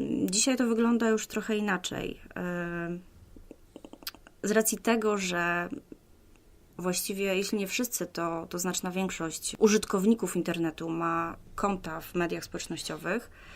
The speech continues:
to właśnie tam warto komunikować, e, firmę, e, i, i pracodawcę, e, i troszeczkę budować taki właśnie pozytywny wizerunek, e, po to, żeby, żeby zachęcić, e, potencjalnych kandydatów do, do szukania pracy właśnie u nas.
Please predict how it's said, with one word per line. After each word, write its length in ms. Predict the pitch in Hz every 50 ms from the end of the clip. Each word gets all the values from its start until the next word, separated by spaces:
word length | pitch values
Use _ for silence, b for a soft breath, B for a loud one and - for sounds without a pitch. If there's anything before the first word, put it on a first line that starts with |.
| B B B B B B B B - - -
to 240 | 202 190 190 196 190
właśnie 360 | 202 214 214 - 220 214 208
tam 260 | - 208 202 208 202
warto 260 | 185 196 202 - 220
komunikować, 840 | - - 220 226 214 214 - 220 196 190 175 165 - - - - - -
e, 520 | 165 165 165 170 165 175 180 175 180 185 180 - - - - - - -
firmę, 520 | - - 226 208 180 165 165 165 170 214 269 - - - - - -
e, 220 | 165 165 165 165
i, 220 | - 175 - - 190
i 40 | 180
pracodawcę, 760 | - 196 185 185 - 185 175 170 160 - - - 185 214 262 - B B B B B B B B B B B B B B B B B B B B B -
e, 220 | - 185 190 185
i 140 | 180 - 226
troszeczkę 560 | - - 269 262 285 285 - - - 262 247
budować 560 | 220 226 - 208 202 226 233 220 220 220 214 -
taki 240 | 202 196 - 190
właśnie 240 | 185 196 190 - 202 180
pozytywny 500 | 196 190 190 185 - 214 202 208 190 185
wizerunek, 720 | 190 180 180 185 185 170 170 170 185 208 220 - - -
e, 600 | - - - 170 170 170 170 170 170 170 - 180 180 - -
po 100 | 196 196
to, 160 | - 208 208
żeby, 520 | 202 190 185 180 185 180 185 185 185 185 190
żeby 220 | 190 185 180 180 175
zachęcić, 640 | 175 175 185 190 175 180 - 156 151 - - - -
e, 120 | - - - - - - - - - - - - - - - - - - - - - - - - - - -
potencjalnych 560 | 196 190 202 196 185 - 196 185 180 170 -
kandydatów 600 | - 180 180 175 170 175 170 170 190 190 - -
do, 240 | 180 170 170 175 175
do 100 | 196 190
szukania 340 | - - - 196 190 196
pracy 260 | 190 - 190 185 - 185
właśnie 280 | 190 190 - 202 180 -
u 100 | 170 156
nas. 240 | 143 - - -